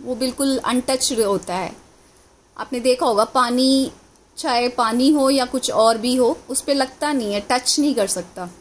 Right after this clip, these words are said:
तो इसी तरह से feminine, uh, जो है वो deep secret होती है, उसको कोई touch नहीं कर सकता, वो इतनी protected होती है। उसको,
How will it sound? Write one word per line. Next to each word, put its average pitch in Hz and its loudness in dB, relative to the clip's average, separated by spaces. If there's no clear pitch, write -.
तो 277 -8
इसी 285 0
तरह 320 0
से 311 -2
feminine, 262 2
uh, 233 0
जो 262 2
है 254 0
वो 240 2
deep 269 0
secret 254 -4
होती 233 -2
है, 262 -2
उसको - -10
कोई 320 0
touch - 0
नहीं 294 4
कर 247 2
सकता, 240 -2
वो 247 2
इतनी 247 -2
protected 247 0
होती 233 0
है। 269 -2
उसको, 220 0